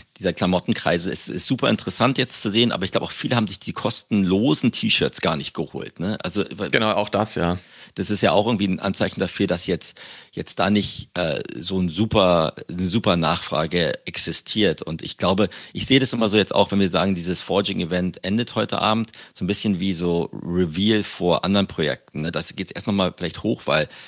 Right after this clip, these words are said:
Speaker 1: ein gewisser Prozentsatz, denke jetzt, ist meine letzte Chance da reinzugehen, damit ich die physische Jacke hab.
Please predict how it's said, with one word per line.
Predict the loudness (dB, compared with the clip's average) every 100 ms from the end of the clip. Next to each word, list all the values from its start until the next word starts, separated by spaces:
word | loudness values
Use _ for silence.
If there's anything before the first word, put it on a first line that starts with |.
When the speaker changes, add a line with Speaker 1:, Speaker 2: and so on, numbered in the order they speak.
| -20 -18 -8
Speaker 1:
ein | -8 -4
gewisser | 0 2 2 2
Prozentsatz, | 0 -2 0 0 2 0
denke | 0 -2 -4
jetzt, | -8 _ -20 -20
ist | -2
meine | 0
letzte | 0 0 0
Chance | 0 0
da | -2
reinzugehen, | 0 -2 -2 0 -2 -2 -10 -16 -18 -20 _ 0
damit | 4 4 0
ich | -6
die | -8
physische | -8 -4 -2 2 2 2
Jacke | -2 -4 -4 -4 -2
hab. | -2 -4